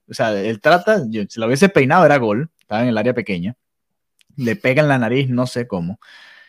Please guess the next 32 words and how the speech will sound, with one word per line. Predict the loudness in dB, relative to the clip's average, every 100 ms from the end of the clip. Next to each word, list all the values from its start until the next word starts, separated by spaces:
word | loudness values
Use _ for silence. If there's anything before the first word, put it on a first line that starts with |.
| _ -10
Después | -8 -4 -2
el | -2 -2
centro | -2 -2 0 2
de | 0
Koundé, | -2 -4 -2 0 -2 -4
que | -8 -4
bueno, | -4 -4 -6 -10
eh, | -10 -8 -6 -4
era | -4
un | -4
poquito | -4 -4 -4
más | -4
complicada | -6 -6 -4 0 0
porque | 0 -6 -6
es |
una, | -4 -4 -4 -4 -8
tenía | -8 -8
que | -6
hacer | -6 -4
una | -2
volea | 0 0 0 0
en | 0
el | -2
punto | -4 -6 -4
penal | -4 -2 -2
y, | -4 -6 -12
y | -10
iba | -8
a | -6
ser | -6
un | -4
golazo. | -2 -2 -4 -10